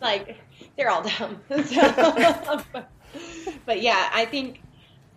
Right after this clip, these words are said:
uh, the hardest part is just not making them sound too much alike, but at the same time, they do have to sound alike. So it's a fine line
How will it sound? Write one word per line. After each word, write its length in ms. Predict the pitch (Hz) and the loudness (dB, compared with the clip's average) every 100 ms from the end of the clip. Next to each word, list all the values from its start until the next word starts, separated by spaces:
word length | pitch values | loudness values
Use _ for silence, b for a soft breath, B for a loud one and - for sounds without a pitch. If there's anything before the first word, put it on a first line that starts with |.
| - - | -20 -12
uh, 400 | 233 220 185 160 - _ _ _ _ | -6 -2 -2 -6 -12 _ _ _ _
the 80 | 214 | -4
hardest 320 | 262 269 262 | -2 -4 -2
part 140 | 247 | -4
is 100 | 202 | -2
just 180 | 190 - | -8 -6
not 420 | 202 208 208 - | -2 2 2 2
making 300 | 202 202 185 | -2 -4 -6
them 120 | 180 | -8
sound 340 | 175 170 156 165 | -4 -4 -4 -8
too 260 | - 269 247 | -4 -2 0
much 200 | 196 190 | 0 2
alike, 300 | 160 151 151 | 2 2 0
but 80 | 196 | -2
at 60 | 180 | -2
the 60 | |
same 260 | 180 214 208 | -6 -6 -6
time, 260 | 185 175 | -4 -4
they 80 | 160 | -4
do 200 | 156 226 233 | -6 0 0
have 100 | - | -2
to 80 | |
sound 220 | 135 139 117 | -8 -10 -6
alike. 380 | 107 80 - - _ _ _ _ - - | -6 -6 -8 -18 _ _ _ _ -10 0
So 440 | 175 156 143 147 - | 2 4 2 -2 -8
it's 140 | 180 | -4
a 80 | 190 | -4
fine 420 | - 208 202 202 | 0 2 2 0
line 380 | 190 147 113 | -2 -2 -4